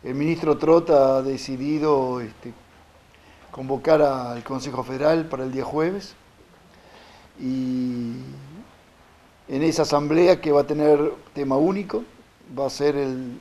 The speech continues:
el de ampliar los requisitos para seguir avanzando en la presencialidad. Eh,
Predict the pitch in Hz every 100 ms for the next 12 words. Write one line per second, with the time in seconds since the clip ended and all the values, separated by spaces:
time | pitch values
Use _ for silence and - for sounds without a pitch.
0 | - - 131 127 127 127 - - - -
1 | _ _ - 147 143 143 165 185 180 170
2 | 147 139 135 131 143 123 135 - 165 165
3 | 135 - 127 127 127 127 - - 139 139
4 | 131 131 120 151 139 127 123 123 120 120
5 | 117 - 120 - 117 120 117 120 104 -
6 | - - - _ _ _ - 359 - -
7 | - _ _ _ - 135 135 127